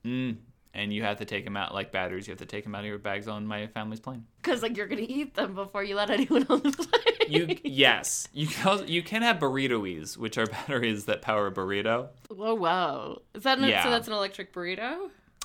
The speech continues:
Speaker 1: Yeah, don't
Speaker 2: That
Speaker 1: eat it.
Speaker 2: sounds
Speaker 1: It'll
Speaker 2: like a
Speaker 1: kill
Speaker 2: different
Speaker 1: you.
Speaker 2: episode of Book Fair.
Speaker 1: That sounds
Speaker 2: That
Speaker 1: like a whole
Speaker 2: sounds
Speaker 1: other
Speaker 2: like a
Speaker 1: thing.
Speaker 2: completely different episode. Well, skunk you later. Fuck you
Speaker 1: Skunk.
Speaker 2: in your dreams.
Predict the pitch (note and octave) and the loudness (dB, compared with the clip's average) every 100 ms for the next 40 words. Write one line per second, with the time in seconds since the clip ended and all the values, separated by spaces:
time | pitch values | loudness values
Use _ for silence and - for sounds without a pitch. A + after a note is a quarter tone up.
0 | - A#2 B2 G2+ B2+ B2+ G#2+ F2 - - | -6 4 6 6 4 4 4 2 -2 -2
1 | F2+ F2 - - G#3 - D#3+ - D3+ - | -2 -2 -2 -4 -6 -8 -12 -10 -12 -8
2 | E3+ D#3 D3+ E3 F#3 A#2+ A2 F#2+ - - | -6 -4 -4 -6 -4 -4 -2 -2 2 0
3 | G2+ G2 G2 G#3 - G#3+ G3+ E3 - - | 0 -2 -2 -4 -4 -6 -6 -8 -12 -6
4 | A#3 B3 G#3+ G#3 F3 F3+ E3 D3+ C3+ D3 | 0 0 0 0 -2 -4 -4 -4 -6 -8
5 | C#3 A#2+ C3+ D#3 E3 F3 - - - - | -6 -4 -2 -2 -4 -8 -12 -20 -20 -20
6 | - - - - _ _ _ F3 G3+ A3 | -20 -20 -20 -20 _ _ _ 0 8 10
7 | A#3+ B3+ C4 B3 A#3+ - - - - G3+ | 10 8 4 0 -10 -18 -16 -14 -4 -2
8 | G#3 A3 A3+ G#3 G#3 G#3 D3+ - - - | -2 0 0 2 0 0 -2 -4 -12 4
9 | A#3 - D4+ C4 B3 A3+ A3 G#3 G#3 G#3 | 4 4 2 4 4 2 -2 -4 -6 -4
10 | G#3 F3+ E3+ D#3 - - | -2 -2 -6 -10 -12 -14